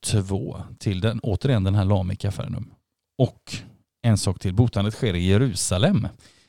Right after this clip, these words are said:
precis som de här två sakerna vi nämnt från Johannes, alltså botandet av den blindfödde mannen och den lame vid Betesda. Så att alla de här ekorna av evangeliet, det blir ju på något sätt en påminnelse till oss om att Jesu lärjungar är ju kallade att göra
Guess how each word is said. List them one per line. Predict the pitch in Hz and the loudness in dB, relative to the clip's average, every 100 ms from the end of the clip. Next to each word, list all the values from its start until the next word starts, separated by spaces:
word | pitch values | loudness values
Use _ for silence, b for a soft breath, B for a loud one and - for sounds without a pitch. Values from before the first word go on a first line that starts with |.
| b - | b -6
precis | 107 - 92 - - | -2 0 0 -2 -4
som | - - 90 | -2 2 2
de | 98 | 2
här | 101 90 | 0 -2
två | - 90 | -4 -6
sakerna | - 92 - 87 | -4 -6 -4 -4
vi | 92 | -2
nämnt | 90 92 | -4 -4
från | 90 | -6
Johannes, | 87 82 98 101 | -6 -6 -4 -4
alltså | 117 95 | -4 -4
botandet | 95 92 90 87 | -4 -4 -4 -2
av | |
den | 87 85 | -2 2
blindfödde | 113 110 107 123 | 2 2 2 2
mannen | 110 104 107 - _ _ _ - | 2 0 -4 -8 _ _ _ -4
och | 104 | 0
den | 95 | 4
lame | 98 90 82 | 4 2 0
vid | 95 | -6
Betesda. | 98 - - - 104 - | -6 -8 -8 -10 -14 -2
Så | 104 | 0
att | - - - | 0 -4 0
alla | 156 135 | 2 4
de | 147 | 4
här | 156 - | 2 0
ekorna | 151 104 104 - 110 151 185 - | -2 0 -2 0 4 4 2 2
av | 104 | 2
evangeliet, | 117 107 107 107 87 120 - | 4 4 4 4 2 0 0
det | 113 | 2
blir | 151 | 2
ju | 113 | 2
på | 113 | 2
något | 113 | 0
sätt | - 98 | 0 -2
en | 92 | -2
påminnelse | 151 156 87 90 117 - | 0 0 2 0 -2 -4
till | - | -2
oss | - - | -2 -2
om | 92 | -2
att | 92 | 0
Jesu | 117 - | 0 2
lärjungar | 101 147 101 85 98 | 2 4 4 2 2
är | 117 | 4
ju | 82 | 2
kallade | 87 139 123 85 82 | 2 0 2 2 0
att | 95 - | -2 2
göra | 98 139 90 82 | 6 6 6 6